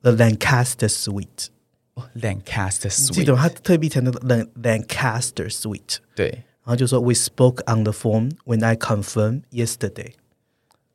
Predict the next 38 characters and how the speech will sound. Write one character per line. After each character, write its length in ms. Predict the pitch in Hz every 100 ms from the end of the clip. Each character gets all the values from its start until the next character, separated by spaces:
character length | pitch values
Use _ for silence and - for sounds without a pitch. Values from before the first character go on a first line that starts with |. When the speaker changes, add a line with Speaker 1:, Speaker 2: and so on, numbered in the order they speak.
| _ _ _
Speaker 2:
但 160 | 185 139
是 140 | 175
Speaker 1:
就 20 | -
是 40 | - - -
因 120 | 165
为 80 | 185
那 100 | 190
个 80 | 160
年 220 | 127 123
代， 160 | 143
所 100 | 127
以 40 | 131
他 120 | 135
是 80 | 135
用 120 | 131
电 160 | 127 117
话 100 | 123
预 20 |
定， 60 | 143
Speaker 2:
用 80 | 127
电 140 | 139
话， 100 | 135
不 120 | 117
是 60 | 123
用 100 | 139
email。 340 | 117 113 110 156
Speaker 1:
那 120 | 160
个 120 | 156
时 200 | - 123
候 200 | 135 147
没 120 | 139
有 120 | 139
网 260 | 165 147 117
路， 160 | 180 151
大 140 | 147
家 60 | 160
记 200 | - 156
得。 360 | - 117 135